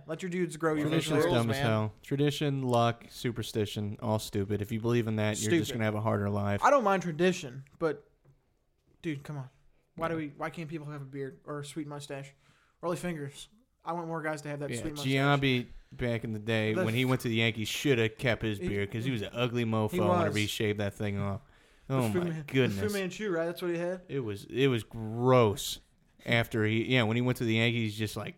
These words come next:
Speaker 2: no facial hair. I'm like, "Come on,
Speaker 1: He was.
Speaker 2: Giambi. Let that man have a beard. <laughs> He
Speaker 1: But
Speaker 2: needs one."
Speaker 1: Yankees are exciting, and they don't even have their big bop. Um, Stanton and Judge have been out for most of the season.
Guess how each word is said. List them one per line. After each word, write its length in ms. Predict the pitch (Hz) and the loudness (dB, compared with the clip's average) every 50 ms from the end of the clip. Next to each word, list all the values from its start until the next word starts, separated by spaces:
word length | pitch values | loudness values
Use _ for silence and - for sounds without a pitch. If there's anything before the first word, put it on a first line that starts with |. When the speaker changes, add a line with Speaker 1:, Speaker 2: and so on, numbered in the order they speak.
| - _ _ _ _ - - - - - - - - | -18 _ _ _ _ -14 -14 -14 -14 -18 -20 -16 -10
Speaker 2:
no 240 | 117 117 113 113 113 | -6 -4 -4 -4 -4
facial 420 | - - 120 110 110 110 - 127 | -4 -2 -2 -2 -2 -2 -4 -4
hair. 160 | 120 127 120 120 | -4 -2 -2 -2
I'm 80 | 113 110 | -2 -4
like, 160 | 113 - - | -6 -8 -10
"Come 200 | - - 110 110 | -10 -10 -8 -8
on, 180 | - 98 98 | -8 -10 -8
Speaker 1:
He 100 | 156 160 - | -6 -4 -2
was. 280 | - - - - 98 | 0 0 0 0 0
Speaker 2:
Giambi. 140 | 104 - 101 - - - 139 - - _ _ _ _ _ _ _ | -2 -4 -6 -6 -12 -18 -20 -20 -20 _ _ _ _ _ _ _
Let 220 | - 143 147 143 143 | 0 2 2 4 4
that 180 | 135 120 - | 4 4 4
man 240 | 110 110 110 107 107 | 4 2 2 2 2
have 180 | 101 110 107 - | 2 0 -2 -2
a 60 | 185 | -4
beard. 560 | - - 120 101 107 107 - - - - - - - - - | -4 -2 -2 -2 -2 -2 -2 -2 -4 -4 -6 -8 -12 -20 -20
<laughs> 180 | - - _ - | -20 -20 _ -6
He 100 | - 139 | -2 -2
Speaker 1:
But 80 | 123 | 0
Speaker 2:
needs 400 | 110 110 120 135 143 127 - - | 2 2 4 4 4 2 0 -4
one." 240 | - - - 98 90 - | -10 -10 -12 -12 -10 -8
Speaker 1:
Yankees 360 | 170 170 180 190 190 202 185 175 | -4 -4 -2 -2 -2 -4 -4 -2
are 60 | 190 | -4
exciting, 600 | 180 - - - 156 143 147 151 156 160 160 156 - _ - _ _ _ _ _ _ _ - | -4 -4 -6 -4 -2 -2 -2 -2 -4 -6 -10 -10 -14 _ -20 _ _ _ _ _ _ _ -4
and 120 | 165 170 | 0 2
they 40 | 165 | 4
don't 160 | 170 180 185 | 4 4 4
even 120 | 185 175 | 4 2
have 160 | 165 165 151 151 | 2 2 2 2
their 180 | 151 147 143 | 2 2 0
big 420 | 135 - - 151 147 156 147 139 143 | -2 -6 -10 -6 -2 -2 -2 0 0
bop. 300 | 135 123 131 - - 147 | 0 0 -2 -2 -4 -8
Um, 180 | 151 147 147 143 | -8 -8 -8 -6
Stanton 320 | 143 - 190 180 165 165 | -4 -2 -2 0 0 -2
and 100 | 160 156 | -4 -2
Judge 300 | 143 147 143 131 131 135 | -2 -2 -2 -2 -4 -8
have 160 | - 151 147 151 | -8 -8 -6 -6
been 100 | 143 143 | -6 -4
out 340 | 139 139 131 - - - | -4 -4 -4 -6 -10 -10
for 140 | - - 175 | -6 -4 -2
most 280 | 170 165 156 151 139 147 | 0 0 0 0 -2 -4
of 40 | 147 | -6
the 60 | 151 | -6
season. 400 | 143 139 147 139 139 139 139 135 | -6 -4 -4 -4 -6 -6 -8 -10